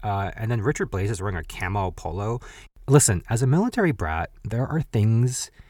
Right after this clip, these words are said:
I don't understand wearing camo outside. I think it's so stupid. <laughs> I think from my perspective, camo is meant for people in the field, right?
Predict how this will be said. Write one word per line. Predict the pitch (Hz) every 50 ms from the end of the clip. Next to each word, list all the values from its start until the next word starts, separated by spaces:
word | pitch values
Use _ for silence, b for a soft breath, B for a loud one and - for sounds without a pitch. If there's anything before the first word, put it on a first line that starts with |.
| b b b b b b b b b _ _ _ -
I | 117 147 170
don't | 165 190 190 180
understand | 135 143 127 120 - - 113 101 98 92
wearing | 90 95 92 90 90 85
camo | - - - 90 82 82 82 82 82
outside. | - 82 80 80 - - 82 78 78 76 69 - - - _ _ _ _ _ -
I | - 95
think | - 123 - 120
it's | - -
so | - - - 98 90
stupid. | - - - - - - 85 78 - - - - - - B B B B B B B B B _
<laughs> | _ - - - _ - _ _ - - - 104 -
I | - 131
think | 165 165 147
from | - 131
my | 117 120 123
perspective, | - 165 - - 123 113 - - 107 104 101 - - -
camo | - - 110 110 110 107 107 107 107
is | - 104 101 95 - - -
meant | 117 110 107 110 90 - _ _ _ _ _ _ _ -
for | - - - - 110 104 98 95 95 90 87 82 78 76 - b b b b b b b b b b _ _ _
people | - - 127 110 - - 104 98
in | 107 101 87
the | 92
field, | - - - 123 101 85 76 - - - - - _ - - _ _ _ _ _ _ _ _ -
right? | 110 147 208 247 -